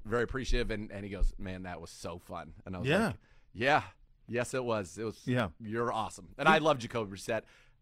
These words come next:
Speaker 1: I, I, he has quickly gone on to, like, our,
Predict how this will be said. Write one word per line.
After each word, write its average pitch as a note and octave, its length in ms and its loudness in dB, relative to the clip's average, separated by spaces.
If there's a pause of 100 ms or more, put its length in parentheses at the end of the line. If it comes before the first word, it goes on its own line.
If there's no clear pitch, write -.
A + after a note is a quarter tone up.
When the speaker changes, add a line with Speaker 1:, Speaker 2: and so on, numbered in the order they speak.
Speaker 1:
I, A#2+ 80 2
I, A#2 400 2 (320)
he E3 240 6
has C#3+ 260 4 (120)
quickly B2 800 2 (1600)
gone B2+ 320 4
on B2 240 0
to, A#2 220 -2
like, A2 240 -2
our, G#2+ 400 -2